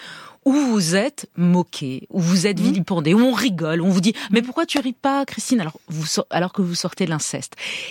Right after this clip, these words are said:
Speaker 1: Et vous, et vous montrez ça, vous montrez combien vous en avez pris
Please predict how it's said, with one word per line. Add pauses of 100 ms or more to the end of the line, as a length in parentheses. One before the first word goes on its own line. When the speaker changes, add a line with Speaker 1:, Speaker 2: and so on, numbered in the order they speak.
Speaker 1:
Et
vous, (320)
et
vous
montrez
ça,
vous
montrez
combien
vous
en
avez
pris